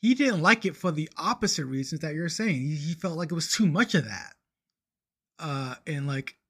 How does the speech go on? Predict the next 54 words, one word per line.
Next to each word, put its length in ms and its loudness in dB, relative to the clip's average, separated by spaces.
I 140 6
personally 400 4
couldn't 220 2
get 100 2
enough 320 -2
of 220 -2
it. 80 -6
I 160 -2
mean, 160 2
I, 140 4
I, 160 4
I, 200 6
I 100 6
thought 340 4
this 160 -2
has 160 2
some 220 2
of 40 2
the 80 4
most 440 2
icon-, 480 -2
this 200 0
is, 120 -6
like 180 -4
you 140 2
say, 240 0
in 80 0
t-, 220 -6
in 220 -4
ten 180 -2
years, 340 0
people 220 -4
gonna 160 -4
turn 240 -4
on 80 -2
this. 100 -8
I 80 -6
think, 380 -2
I 80 2
think 440 -2
in 60 -12
ten 180 0
years, 380 0
this 100 -4
is 60 -4
going 220 -2
to 120 -2
have 220 -2
some 200 0
of 60 2
the 60 0
most 240 0
iconic 640 -2
Batman 800 -6